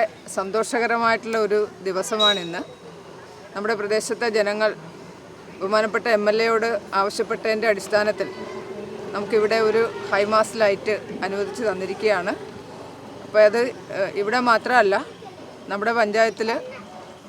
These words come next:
ഈ സാമ്പത്തിക വർഷത്തിൽ ഉൾപ്പെടുത്തി നമുക്ക്, ഏഹ്, നാല് കേന്ദ്രങ്ങളിലാണ് ഹൈമാസ്റ്റ് ലൈറ്റ് എം എൽ എ ഫണ്ടിൽ ഉൾപ്പെടുത്തി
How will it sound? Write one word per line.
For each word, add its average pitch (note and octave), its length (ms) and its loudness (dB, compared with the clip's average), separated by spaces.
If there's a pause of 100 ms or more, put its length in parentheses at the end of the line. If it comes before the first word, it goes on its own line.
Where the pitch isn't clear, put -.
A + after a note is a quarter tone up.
(360)
ഈ - 20 0 (160)
സാമ്പത്തിക A#3+ 420 4
വർഷത്തിൽ A#3 360 -2
ഉൾപ്പെടുത്തി A3 480 -2 (600)
നമുക്ക്, G#3 340 -2 (300)
ഏഹ്, F#3+ 340 -2 (200)
നാല് A3+ 320 4
കേന്ദ്രങ്ങളിലാണ് A3+ 840 2 (560)
ഹൈമാസ്റ്റ് G#3 400 0
ലൈറ്റ് G3+ 320 2
എം F#3+ 120 -2
എൽ G3 120 -2
എ G#3+ 100 4
ഫണ്ടിൽ G3 260 -4
ഉൾപ്പെടുത്തി G3 480 -4